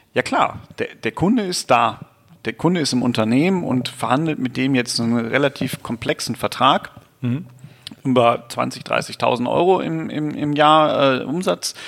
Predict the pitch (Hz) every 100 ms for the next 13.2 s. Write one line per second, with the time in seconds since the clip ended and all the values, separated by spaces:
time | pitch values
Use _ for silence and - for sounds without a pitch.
0 | - - - 151 143 151 147 147 156 -
1 | 151 147 - - 127 117 - - - 165
2 | 131 151 151 131 139 139 135 127 131 -
3 | 123 117 117 113 110 - 127 165 - -
4 | - - - - 117 127 135 190 202 -
5 | 156 160 160 156 156 160 - - _ _
6 | - 120 127 147 - 131 127 131 151 156
7 | 175 160 160 _ _ - _ _ - -
8 | - 156 175 160 156 143 127 151 160 156
9 | 165 - 139 226 - - _ - - -
10 | _ _ - 139 185 - - - 147 123
11 | - 135 - 160 - 143 131 131 131 127
12 | 127 120 120 117 110 110 113 110 113 -
13 | - -